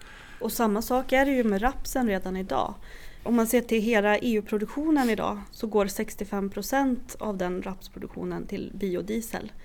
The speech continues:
Och samtidigt så får du också en biprodukt som är rapskakan, som är ett perfekt proteinfoder som ersätter jättemycket soja.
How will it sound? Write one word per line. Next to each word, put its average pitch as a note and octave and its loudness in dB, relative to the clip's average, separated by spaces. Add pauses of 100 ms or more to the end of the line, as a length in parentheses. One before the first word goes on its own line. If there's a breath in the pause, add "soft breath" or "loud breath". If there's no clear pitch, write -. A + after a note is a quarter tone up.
Och - -4
samtidigt A#3+ 2
så A#3 -4
får G#3 0
du G3+ 2
också F#3+ -2 (380)
en G3+ 0
biprodukt F#3 -4 (140)
som G3 -6
är F3 -4
rapskakan, - -4
som G3 -4
är F#3 -2
ett - -14
perfekt - -4
proteinfoder G3 -2
som G3 -4
ersätter F#3 -4
jättemycket F#3+ -6
soja. F3+ -6